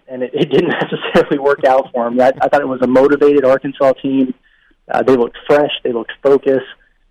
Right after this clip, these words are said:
uh, and, and played well, you know. So, uh,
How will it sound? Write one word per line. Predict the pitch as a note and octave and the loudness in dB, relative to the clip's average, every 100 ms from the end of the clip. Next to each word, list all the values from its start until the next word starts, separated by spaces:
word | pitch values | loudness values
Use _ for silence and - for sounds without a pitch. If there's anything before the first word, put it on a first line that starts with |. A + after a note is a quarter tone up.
| _ | _
uh, | B2 C3 B2 - | -2 0 -2 0
and, | D3 C#3 - | 2 2 2
and | D#3 C3+ | 0 2
played | E3+ D#3 | 0 2
well, | C#3 D3+ - - _ | 2 2 -2 -12 _
you | B2 | -8
know. | A#2 A2+ A#2 - | -6 -6 -8 0
So, | C3+ A#2+ - - - _ - | 2 2 0 -18 -20 _ -4
uh, | C3 B2 C#3 | 2 2 2